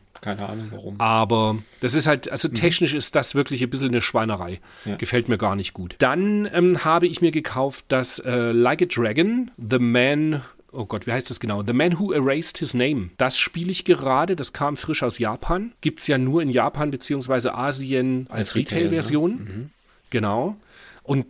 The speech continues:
Speaker 2: da, ich meine, PlayAsia oder andere Asia-Händler machen so Werbung, dass eben die asiatische Version auch englische Texte hat, beziehungsweise
Speaker 1: Und
Speaker 2: auch
Speaker 1: Deutsch.
Speaker 2: deutsche Texte.
Speaker 1: Mhm.
Speaker 2: Auch die japanische Version
Speaker 1: Mhm.
Speaker 2: ist deutsch und englisch.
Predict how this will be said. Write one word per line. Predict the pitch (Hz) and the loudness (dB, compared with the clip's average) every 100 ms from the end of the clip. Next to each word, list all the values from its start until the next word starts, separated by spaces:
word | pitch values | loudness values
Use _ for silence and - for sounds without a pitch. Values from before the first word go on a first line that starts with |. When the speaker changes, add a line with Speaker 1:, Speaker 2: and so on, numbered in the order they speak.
| _ | _
Speaker 2:
da, | 127 107 123 160 175 175 175 | 0 2 4 4 2 0 -4
ich | - - | -4 0
meine, | 120 151 180 | 2 4 2
PlayAsia | 143 139 110 147 175 175 | 0 -4 -2 0 2 2
oder | 180 165 131 - - - | 2 0 -2 -4 -10 -6
andere | 143 160 175 165 156 | -2 0 2 0 -2
Asia-Händler | 127 139 156 170 151 139 151 160 151 | -2 -4 0 0 0 0 0 2 2
machen | 139 131 147 | 4 0 -2
so | 139 135 - | -2 -4 -6
Werbung, | 113 113 131 160 165 147 | -2 2 4 4 2 2
dass | 135 - | -2 -2
eben | 135 135 131 | -4 -2 -2
die | 120 123 127 | -2 -2 0
asiatische | 117 120 - 113 151 156 143 | 0 -2 -2 -2 -2 -2 -2
Version | 131 117 127 135 | 0 0 0 -2
auch | 131 113 | -4 -4
englische | 120 131 135 117 | -4 -4 -4 -4
Texte | - 160 - 107 | -6 -6 -4 -2
hat, | 113 185 - | -2 -4 -8
beziehungsweise | 110 - 117 104 101 | -6 -4 -4 -4 -2
Speaker 1:
Und | |
Speaker 2:
auch | 98 | -2
Speaker 1:
Deutsch. | 110 156 | -2 -2
Speaker 2:
deutsche | - | -6
Texte. | - 101 98 151 | -10 -10 -4 -4
Speaker 1:
Mhm. | 202 | -4
Speaker 2:
Auch | - 131 127 | 2 2 2
die | - | 0
japanische | 120 107 - 110 127 127 107 | 0 0 0 -2 0 0 -2
Version | 98 87 90 87 - | -2 -4 -6 -8 -10
Speaker 1:
Mhm. | - 98 92 | -10 -8 -6
Speaker 2:
ist | - - | -8 -6
deutsch | 92 92 | -6 -6
und | 92 | -8
englisch. | 92 92 85 - | -8 -8 -8 -12